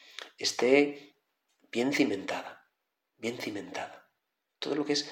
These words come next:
la estabilidad emocional.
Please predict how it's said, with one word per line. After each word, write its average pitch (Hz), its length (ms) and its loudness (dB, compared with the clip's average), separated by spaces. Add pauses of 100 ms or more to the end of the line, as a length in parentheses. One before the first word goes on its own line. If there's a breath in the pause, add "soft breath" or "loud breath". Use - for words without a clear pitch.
(160 loud breath)
la 107 200 -2
estabilidad 113 840 2 (540 soft breath)
emocional. 101 840 -8